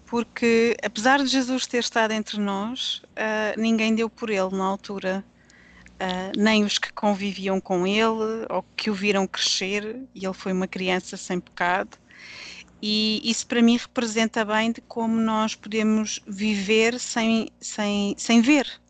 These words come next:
sem observar, sem contemplar e sem ter, sem ganhar um discernimento espiritual, estando rodeado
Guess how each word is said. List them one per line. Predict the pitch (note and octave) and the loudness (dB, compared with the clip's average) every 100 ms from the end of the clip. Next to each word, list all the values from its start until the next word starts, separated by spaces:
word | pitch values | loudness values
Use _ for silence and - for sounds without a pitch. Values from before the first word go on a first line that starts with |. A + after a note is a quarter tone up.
| _ _ _ _ - | _ _ _ _ -18
sem | - - G3 G3 | -6 0 2 2
observar, | G3 - - G#3 G#3 G#3+ G#3 G#3 _ - - - _ | 0 -2 -4 -4 2 2 2 -2 _ -20 -20 -20 _
sem | - - G3 F#3+ | -14 -6 -4 -2
contemplar | G#3 G3+ A3 G#3 - G3+ G3+ A3+ - | -4 -4 -2 -4 -2 -2 0 -2 -6
e | A3 | -10
sem | - A#3+ A3+ | -4 -2 -2
ter, | - A#3 A3+ A#3 A#3 A#3 - - - | -4 -2 -2 -2 -4 -6 -10 -16 -16
sem | - A#3 A3 | -4 0 2
ganhar | A3+ A3 A3 | 2 4 2
um | A#3 A#3 | 2 0
discernimento | A#3 - A#3+ A#3 A#3 A#3 | -2 -4 -2 0 0 -4
espiritual, | - - A3+ B3 - A#3+ A#3+ C4+ - - - - | -8 -10 -12 -12 -6 -4 -2 -4 -10 -20 -20 -8
estando | - C4+ B3+ | 0 6 6
rodeado | - C4 A#3 A#3+ B3 C4 D4+ | 4 -4 2 4 6 4 -4